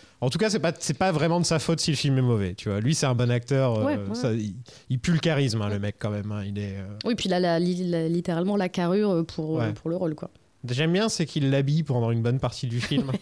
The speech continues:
Speaker 1: <laughs>
Speaker 2: Et au moment où il enlève ses fringues, tu fais : « Ah ouais, ah ouais, d'accord. »
Speaker 1: Incroyable.
Speaker 2: Ces muscles ont des muscles qui eux-mêmes ont des muscles.
Speaker 1: Ah, c'est ça. En fait, euh, Michael B. Jordan, ses muscles ont des muscles et lui, c'est
Speaker 2: <laughs>
Speaker 1: encore un
Speaker 2: C'est
Speaker 1: step après, quoi.
Speaker 2: au-dessus.
Speaker 1: C'est fou.
Speaker 2: Il est encore, euh,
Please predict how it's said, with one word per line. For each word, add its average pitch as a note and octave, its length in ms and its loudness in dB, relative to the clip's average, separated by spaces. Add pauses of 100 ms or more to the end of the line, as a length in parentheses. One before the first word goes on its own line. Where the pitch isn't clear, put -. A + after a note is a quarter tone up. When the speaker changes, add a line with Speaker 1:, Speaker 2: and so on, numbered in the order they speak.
Speaker 1:
<laughs> - 200 -6
Speaker 2:
Et A#2+ 180 2
au B2 120 2
moment C#3+ 300 2
où D3+ 40 4
il C3+ 140 2
enlève C3 240 2
ses D3 160 0
fringues, D3+ 280 2
tu - 120 -4
fais : « - 200 -4
Ah F3+ 140 2
ouais, G#3 240 2
ah F3 80 2
ouais, F#3 220 2
d'accord. » D#3+ 400 0
Speaker 1:
Incroyable. G3 300 -2 (340)
Speaker 2:
Ces - 340 -2
muscles G3+ 380 2
ont F3+ 80 4
des E3 100 4
muscles G3+ 300 0
qui F3+ 100 2
eux-mêmes F#3+ 300 2
ont F#3 80 2
des F3 100 4
muscles. D#3 260 2
Speaker 1:
Ah, A#3 60 2
c'est A#3 80 2
ça. G#3+ 240 0
En F3 60 0
fait, A3 220 -2
euh, F#3+ 160 2
Michael G3+ 280 0
B. G3 160 0
Jordan, G3+ 400 0
ses - 180 -2
muscles G#3 260 0
ont - 20 0
des F#2+ 80 2
muscles A#2 260 0
et F#3+ 80 2
lui, G#3+ 160 0
c'est E3+ 240 -2
Speaker 2:
<laughs> - 0 -
Speaker 1:
encore G#3 340 0
un F3+ 120 2
Speaker 2:
C'est G#3 140 0
Speaker 1:
step A3 160 0
après, F#3+ 220 0
quoi. G3 100 0
Speaker 2:
au-dessus. E3 220 -2
Speaker 1:
C'est D#3+ 220 2
fou. - 160 -6 (140)
Speaker 2:
Il C#3 60 0
est D3 40 2
encore, E3+ 380 0
euh, C#3 160 2